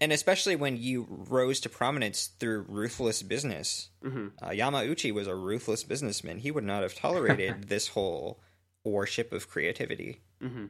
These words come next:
Speaker 1: Creativity only serves you if it, if it makes you money,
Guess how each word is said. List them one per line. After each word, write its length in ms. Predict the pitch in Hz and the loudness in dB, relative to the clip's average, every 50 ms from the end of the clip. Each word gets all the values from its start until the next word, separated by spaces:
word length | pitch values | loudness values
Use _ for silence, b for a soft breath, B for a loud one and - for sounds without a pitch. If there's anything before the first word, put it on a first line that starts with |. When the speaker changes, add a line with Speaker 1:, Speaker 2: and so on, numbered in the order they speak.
| - | -8
Speaker 1:
Creativity 580 | - - 160 151 147 170 147 143 143 127 117 107 | -2 0 2 2 2 0 -2 -2 0 0 2 2
only 220 | 87 117 120 117 117 | 2 2 0 0 -2
serves 360 | - - - 135 131 131 120 | -2 0 0 0 0 0 -2
you 180 | 117 82 95 98 | -2 -2 -2 -2
if 200 | 87 107 - - | -2 -2 -2 -2
it, 180 | 80 - - _ _ _ _ _ _ | -4 -4 -4 _ _ _ _ _ _
if 160 | - 120 113 - | -6 -4 -2 -2
it 180 | 90 87 - | -4 -4 -6
makes 380 | - 107 107 107 117 - - - | -6 -4 -2 -2 0 0 0 0
you 80 | 107 | 0
money, 440 | 101 101 110 170 180 139 98 87 104 | 0 0 2 2 2 2 0 -2 -2